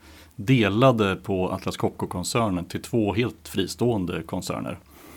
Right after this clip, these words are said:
Eh, varav Epiroc är den ena då. Och det var framförallt ett, eh, affärsområde som heter Mining and Rock Excavation, eh, Teknik som, eh, bildade Epiroc.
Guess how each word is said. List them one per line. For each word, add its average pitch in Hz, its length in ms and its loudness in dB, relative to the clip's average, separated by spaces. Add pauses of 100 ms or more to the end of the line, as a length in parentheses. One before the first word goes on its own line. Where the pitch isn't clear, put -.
(400)
Eh, 104 220 4
varav 95 360 2
Epiroc - 580 0
är 95 160 -4
den 92 140 -2
ena 110 380 0
då. - 200 -6 (200)
Och 98 140 -6
det 98 60 -4
var 95 160 0
framförallt 90 520 -2
ett, - 400 -8
eh, 90 280 0 (100)
affärsområde 101 800 -2
som 90 300 -6
heter 90 320 -8
Mining 90 520 -4
and 90 120 -6
Rock 87 220 -6
Excavation, 90 680 -6 (680)
eh, 95 140 -2
Teknik 107 680 -6
som, 90 520 -4
eh, 90 180 -6 (1000)
bildade 95 580 2
Epiroc. 147 440 0